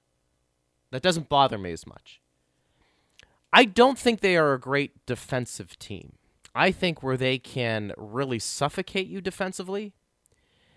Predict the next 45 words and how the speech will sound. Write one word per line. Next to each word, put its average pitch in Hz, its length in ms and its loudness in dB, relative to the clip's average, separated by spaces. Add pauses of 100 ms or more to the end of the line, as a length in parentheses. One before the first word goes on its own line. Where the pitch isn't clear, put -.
(260)
is 135 200 -2
when 139 140 -2
they're 127 120 0
not 123 300 0
spending 120 420 -4
time 110 540 -4
in 104 160 -6
their 92 160 -6 (100)
own 90 240 -8
zone 82 480 -12 (500)
and 104 160 -6
they're 101 120 -4
playing 104 500 -8
with 90 200 -12
the - 80 -14
puck - 500 -16 (420)
and 82 180 -12
they're 87 120 -10
possessing 104 640 -4
the 80 80 -16
puck. - 400 -20 (880)
And 120 480 -8 (220)
you 110 160 -10
can 107 240 -6
maybe 107 180 -4
throw 107 300 -2
in 104 80 -4
Cernak, 135 540 -4 (920)
uh, 117 180 -4
into 135 300 -6
this 131 180 -4
category 131 540 0
as 110 120 -4
well 123 260 -2
as 117 120 -4
to - 100 -10
why 107 260 2
maybe 117 200 -6
they're 113 140 -12
struggling 117 480 -6
a 113 40 -6
bit 113 160 -6
more 113 240 -8
defensively 127 680 -6
because 104 420 -8